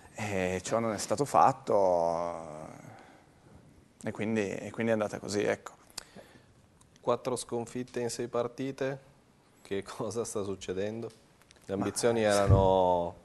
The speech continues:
Speaker 2: le speranze erano altre, le ambizioni
Speaker 1: Eh,
Speaker 2: anche.
Speaker 1: la speranza è quella chiaramente di vincere sempre tutte le partite, ovviamente. Eh, però poi i fatti sono quelli. Diciamo che siamo, abbiamo appena superato la metà, diciamo, del girone d'andata, quindi,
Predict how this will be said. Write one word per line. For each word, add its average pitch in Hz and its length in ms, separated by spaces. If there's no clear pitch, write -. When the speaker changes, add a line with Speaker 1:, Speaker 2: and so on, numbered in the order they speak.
Speaker 2:
le 98 140
speranze 123 440
erano 107 240
altre, 95 340
le 95 100
ambizioni 98 720
Speaker 1:
Eh, 85 580
Speaker 2:
anche. 87 300
Speaker 1:
la 113 120
speranza 127 760
è 117 120
quella 110 760
chiaramente 123 440
di 120 100
vincere 123 340
sempre 120 280
tutte 123 220
le 117 100
partite, 107 440
ovviamente. 104 840
Eh, 110 280
però 127 300
poi 110 560
i 110 40
fatti 101 640
sono 101 240
quelli. 101 320
Diciamo 120 360
che 104 360
siamo, 113 1160
abbiamo 117 180
appena 143 300
superato 120 480
la 117 80
metà, 120 380
diciamo, 117 360
del 113 100
girone 117 320
d'andata, 110 540
quindi, 110 480